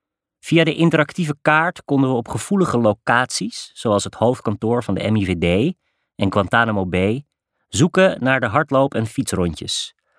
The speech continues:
Wie daar hadden gesport en waar die sporters dat nog meer deden. Vaak bleek dat hun huisadres te zijn. Als die informatie in de verkeerde handen valt, dan brengt dit niet alleen individuele levens in gevaar,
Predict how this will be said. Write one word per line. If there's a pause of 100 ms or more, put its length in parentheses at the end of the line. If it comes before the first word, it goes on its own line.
(240)
Wie
daar
hadden
gesport
en
waar
die
sporters
dat
nog
meer
deden. (640)
Vaak
bleek
dat
hun
huisadres
te
zijn. (1120)
Als
die
informatie
in
de
verkeerde
handen
valt,
dan
brengt
dit
niet
alleen
individuele
levens
in
gevaar,